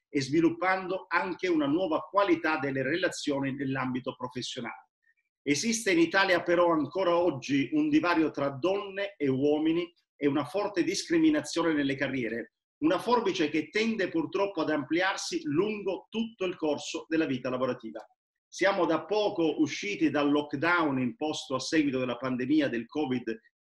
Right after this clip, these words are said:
diciannove, ma l'Italia purtroppo stenta ancora a ripartire.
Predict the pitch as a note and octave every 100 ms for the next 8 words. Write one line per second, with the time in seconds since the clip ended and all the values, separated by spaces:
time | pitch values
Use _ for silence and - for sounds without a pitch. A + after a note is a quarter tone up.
0 | _ - - F3 D3 E3 F3+ E3+ - C#3
1 | C#3+ C3+ C3+ E3+ F3+ F3 E3+ C#3 B2 -
2 | D#3+ E3+ - E3 - - D#3 D3+ C#3+ D3+
3 | - D3 C#3 C3 B2+ B2+ C3+ B2 A#2+ C3
4 | - - -